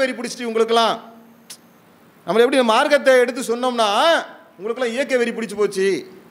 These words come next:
எது இது, இது யாரு நம்மளா சொல்றோம்? இதை, இந்த குர்ஆன் வசனம் நம்ம எழுதுனதா? இந்த போதனைகள் நம்ம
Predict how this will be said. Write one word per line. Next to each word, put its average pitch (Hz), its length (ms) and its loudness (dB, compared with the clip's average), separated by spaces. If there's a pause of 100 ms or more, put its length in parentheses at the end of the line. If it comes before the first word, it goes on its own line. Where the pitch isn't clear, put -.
(400)
எது 220 140 6 (140)
இது, 214 120 2 (140)
இது 214 100 4
யாரு 233 320 2
நம்மளா 247 300 2
சொல்றோம்? 190 320 -2
இதை, 202 140 2 (680)
இந்த 214 180 2
குர்ஆன் 269 300 4
வசனம் 247 280 0
நம்ம 240 180 2
எழுதுனதா? 214 420 4 (840)
இந்த 233 80 4 (100)
போதனைகள் 277 480 6
நம்ம 269 160 2